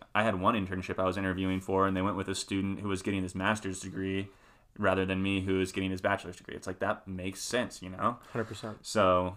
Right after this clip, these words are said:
Speaker 1: um, definitely don't beat yourself up or get down about anything. You gotta stay persistent, and I think more than anything, having experience, relevant experience, goes a long way. You know, don't just say,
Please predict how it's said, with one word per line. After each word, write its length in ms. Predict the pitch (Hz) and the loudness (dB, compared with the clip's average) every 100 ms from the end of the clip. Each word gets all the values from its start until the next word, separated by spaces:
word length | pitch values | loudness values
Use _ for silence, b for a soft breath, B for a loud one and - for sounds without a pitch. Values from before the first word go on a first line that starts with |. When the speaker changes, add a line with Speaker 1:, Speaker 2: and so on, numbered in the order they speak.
| 104 | -4
Speaker 1:
um, 260 | 98 90 92 | -2 0 2
definitely 280 | 131 139 127 | 2 4 2
don't 140 | 95 | 2
beat 80 | 98 | 2
yourself 340 | 92 - 92 | 0 0 4
up 160 | 95 92 | 4 2
or 60 | |
get 180 | 92 92 | -2 -2
down 180 | 87 92 | 0 0
about 240 | 92 90 92 | 4 2 2
anything. 440 | 90 90 95 92 | -2 -2 -2 -2
You 60 | 92 | 2
gotta 160 | 95 92 | 2 2
stay 200 | 92 92 | 0 0
persistent, 720 | 92 - 95 - 101 98 - | -2 -2 -4 -2 0 0 -2
and 280 | 98 90 87 | -2 -2 0
I 80 | - | -2
think 300 | 110 107 - - - | 0 -2 -6 -16 -6
more 220 | 95 98 | 2 2
than 100 | 87 | 2
anything, 400 | 90 92 92 87 | 0 0 0 -4
having 320 | 90 90 92 | 0 0 0
experience, 640 | 85 - - 95 92 87 - | -2 -6 0 0 2 -2 2
relevant 320 | 90 95 90 | 4 4 2
experience, 680 | 87 - 92 90 90 87 - b b b - | -4 -4 -2 -2 -2 -4 -8 b b b 0
goes 260 | 92 87 | 2 2
a 60 | - | 0
long 580 | 87 90 90 90 90 90 | -4 0 6 6 6 4
way. 280 | 90 90 87 | 0 0 0
You 100 | 95 | 2
know, 140 | 95 95 | 4 6
don't 240 | 101 110 | 6 4
just 180 | 113 107 | 4 0
say, 280 | 107 101 | 2 2